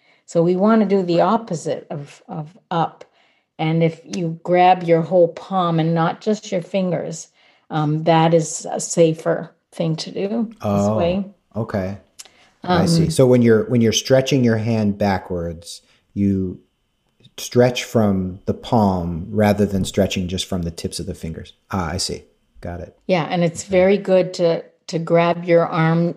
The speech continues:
Speaker 1: your hands behind your back and pull your shoulders back, or lean into a corner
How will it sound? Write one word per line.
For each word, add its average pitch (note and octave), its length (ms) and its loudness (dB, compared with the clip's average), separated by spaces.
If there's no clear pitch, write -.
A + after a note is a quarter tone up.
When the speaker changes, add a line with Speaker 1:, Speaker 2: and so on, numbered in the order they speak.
Speaker 1:
your D3+ 380 0
hands E3+ 480 0
behind D#3+ 760 -2
your E3 120 4
back D#3+ 500 -2
and D#3 180 -6
pull D#3+ 240 0
your E3 180 2
shoulders E3 540 -4
back, E3+ 520 -4
or D#3+ 200 2
lean G3 580 6
into F3 420 2
a D#3 60 2
corner F3 840 0